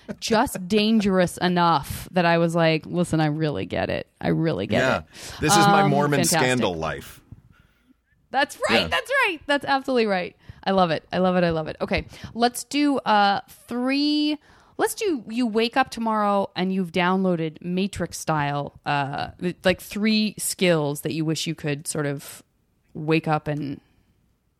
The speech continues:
Speaker 1: you know, n-, and, and you're like, "I know Kung Fu," basically.
Speaker 2: Mm-hmm. Uh, I would like to be able to sight read music on the piano.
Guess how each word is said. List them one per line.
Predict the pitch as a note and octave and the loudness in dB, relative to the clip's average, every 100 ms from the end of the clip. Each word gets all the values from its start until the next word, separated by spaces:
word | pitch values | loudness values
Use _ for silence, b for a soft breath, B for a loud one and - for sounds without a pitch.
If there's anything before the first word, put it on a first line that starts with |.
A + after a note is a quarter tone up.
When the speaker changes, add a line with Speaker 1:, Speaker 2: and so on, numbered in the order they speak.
| _ _ _ | _ _ _
Speaker 1:
you | - D#3 | -6 -4
know, | D3 D3+ | -4 -6
n-, | E3 E3+ - | -4 -4 -2
and, | D#3 D3+ E3+ D#3 | -2 0 0 2
and | E3 | 2
you're | D3+ | 2
like, | C3+ - | 2 2
"I | D#3 | 2
know | D3 | 2
Kung | - C#3+ | 0 -4
Fu," | - C#3+ F2+ | -2 -2 -2
basically. | - F#2+ - G2+ G#3 A2+ | -2 0 2 4 4 2
Speaker 2:
Mm-hmm. | - _ _ _ _ _ b b b b | -4 _ _ _ _ _ b b b b
Uh, | A#2 A#2 A2+ - | 0 2 2 0
I | A#2+ C3 | 0 2
would | C#3 | 2
like | B2 A#2+ A#2+ - | 2 2 0 -6
to | - A#2 G#2+ G2+ G2 - - | -2 0 2 0 -4 -6 -2
be | A2+ | 0
able | A2+ | 2
to | G2+ | 0
sight | - - A2+ A#2 | -2 0 0 0
read | A2+ A#2 G2+ | 0 0 2
music | G#2 G#2 G#2+ A2 | 0 0 -2 -2
on | G2 | -4
the | E2 | -4
piano. | - F2 F2+ A2 | -6 -4 -2 -2